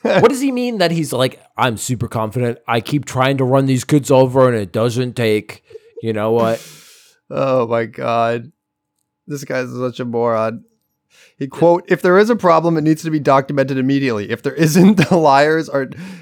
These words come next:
Speaker 2: uh, need to be called out and exposed for trying to kill people for money." What?
Speaker 1: What?
Speaker 2: What do you mean?
Speaker 1: It's not
Speaker 2: By
Speaker 1: killing
Speaker 2: d-,
Speaker 1: people.
Speaker 2: what you're saying is by doc-, you, you've said it, documenting, documenting the problem. What you meant to say was killing a child. That's what, sorry.
Speaker 1: Mm-hmm.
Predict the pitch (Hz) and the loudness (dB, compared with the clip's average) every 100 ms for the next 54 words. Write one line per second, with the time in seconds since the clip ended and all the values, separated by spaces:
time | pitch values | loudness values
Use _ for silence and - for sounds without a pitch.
0 | 131 135 131 151 165 170 - 135 135 131 | -4 0 0 0 -2 -6 0 2 4 2
1 | 123 131 - - 131 143 147 - 135 131 | 0 -6 -6 -2 -2 -2 -6 -2 0 2
2 | 139 147 135 - 143 143 143 143 123 127 | 2 -2 -6 -2 -2 -2 -6 -6 -6 -6
3 | 117 131 101 - _ _ - 139 277 - | -4 -4 -6 -12 _ _ -6 0 0 -2
4 | - - 226 - _ _ - - - 190 | -12 -8 -8 -10 _ _ -18 -10 0 4
5 | 262 254 269 277 139 110 113 156 190 208 | 6 6 4 2 0 -4 -10 -8 -4 -4
6 | - 180 202 139 98 90 71 - 160 220 | 0 2 2 0 -8 -10 -14 -6 0 2
7 | 247 - 233 240 214 170 170 160 170 - | 2 2 4 4 4 2 2 2 -2 -6
8 | - _ _ - 208 220 220 208 233 208 | -20 _ _ -20 -20 _ -2 0 2 6
9 | 208 - 202 226 160 151 147 175 208 214 | 4 4 2 2 0 0 2 2 0 2
10 | 214 240 233 _ - 143 156 180 202 196 | 2 2 0 _ -8 0 2 2 0 0
11 | 190 170 151 165 190 - - 202 175 175 | -2 0 0 0 -2 -4 -2 2 4 2
12 | 220 214 233 180 - - 180 185 165 - | 2 0 0 2 0 0 2 2 0 0
13 | 156 123 98 87 _ _ 180 196 196 180 | -2 -2 -2 -8 _ _ -2 -2 0 2
14 | 165 139 127 | 4 4 0